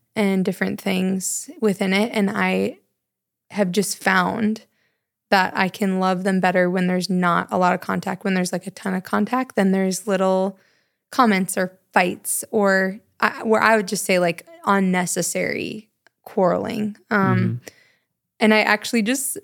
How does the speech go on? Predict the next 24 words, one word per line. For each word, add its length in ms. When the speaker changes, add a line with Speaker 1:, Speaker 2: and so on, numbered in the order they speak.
Speaker 1:
like, 400
I 60
think 160
it 40
was 100
via 160
text. 500
I 100
don't 120
remember 220
if 80
it 40
was 140
verbal 300
or 80
text, 360
but 140
just 200
said 200
it. 180
Like, 180
"Hey, 140
I 180
actually 640